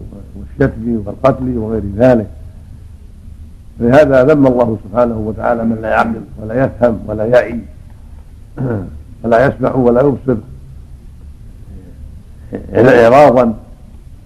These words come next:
عن، عن الحق واستمرارا في الباطل، <clears throat> كما أنه ذم سبحانه من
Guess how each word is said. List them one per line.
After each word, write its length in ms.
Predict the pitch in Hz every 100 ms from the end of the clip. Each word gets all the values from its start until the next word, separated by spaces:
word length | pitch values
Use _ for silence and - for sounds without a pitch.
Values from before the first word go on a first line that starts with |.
| -
عن، 220 | 117 117
عن 140 | 117 113
الحق 300 | - 127 - - - - - 165 170 - - - -
واستمرارا 600 | 104 101 131 123 143 131
في 120 | 104
الباطل، 460 | 117 113 131 127 120 - -
<clears throat> 140 | 147 127 98 - - - - - - - - - - - - - - -
كما 280 | 160 165 170
أنه 220 | 170 143
ذم 360 | 147 180 143 135
سبحانه 400 | 131 104 135 135
من 360 | 113 123 120